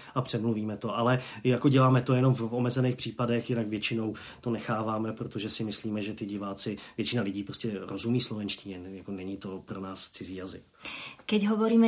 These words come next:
Speaker 2: ešte o tej spolupráci, môže sa stať, že v blízkej dobe, e,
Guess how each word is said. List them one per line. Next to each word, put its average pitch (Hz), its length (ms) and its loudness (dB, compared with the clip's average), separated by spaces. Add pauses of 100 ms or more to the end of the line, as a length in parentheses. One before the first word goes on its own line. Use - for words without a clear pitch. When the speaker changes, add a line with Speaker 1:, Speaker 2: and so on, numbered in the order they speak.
Speaker 2:
ešte 240 160 -2
o 226 80 0
tej 233 160 2
spolupráci, 220 880 2
môže 208 240 4
sa 254 160 4
stať, 233 320 2
že 226 80 2
v - 80 -8
blízkej 226 320 0
dobe, 220 400 2
e, - 40 2